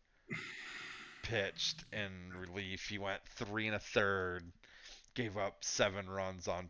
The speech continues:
ten hit, or on eleven hits. And then, oh, yeah, then Brady Singer came in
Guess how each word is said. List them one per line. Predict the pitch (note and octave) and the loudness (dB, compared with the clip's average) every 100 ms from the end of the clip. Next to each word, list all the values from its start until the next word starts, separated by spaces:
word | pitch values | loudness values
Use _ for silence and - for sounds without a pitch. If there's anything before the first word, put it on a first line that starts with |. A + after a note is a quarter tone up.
| - | -2
ten | G#2 F2+ | -2 -2
hit, | D#2+ E2+ - _ - | -2 -2 -4 _ -6
or | G#2+ G2+ | 0 2
on | F#2+ | 2
eleven | F2+ G2 F#2+ F2+ | 2 0 0 -2
hits. | F2+ D#2+ - - - - _ _ _ _ _ _ _ _ _ - | -4 -4 -6 -10 -12 -12 _ _ _ _ _ _ _ _ _ -4
And | G#2+ F#2+ | -2 0
then, | F#2 F#2 F#2 F#2 F2+ F2+ F2+ F2+ - _ _ _ _ _ _ _ - _ _ _ - - | 0 2 2 2 0 -4 -6 -12 -16 _ _ _ _ _ _ _ -20 _ _ _ -16 -4
oh, | A2+ G2 F2 E2+ D2+ - - _ - | -2 -2 -4 -8 -10 -16 -20 _ -2
yeah, | G#2+ F#2 | 0 0
then | F#2+ F#2 | -2 0
Brady | G#2+ G2+ F#2+ | 4 10 10
Singer | - C#3 A2+ G2 | 10 6 8 4
came | - G2+ F#2+ | 4 2 4
in | F#2+ F#2+ G2 F#2+ | 4 4 2 0